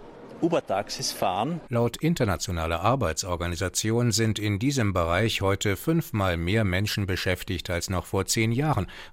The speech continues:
Speaker 2: rund achtundzwanzig Millionen in Europa.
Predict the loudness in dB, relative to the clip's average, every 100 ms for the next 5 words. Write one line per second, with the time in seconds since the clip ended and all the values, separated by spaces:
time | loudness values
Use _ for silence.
0 | -10 -4 2 2 4 0 0 0 0 0
1 | 0 0 2 2 0 0 0 2 2 0
2 | -4 -10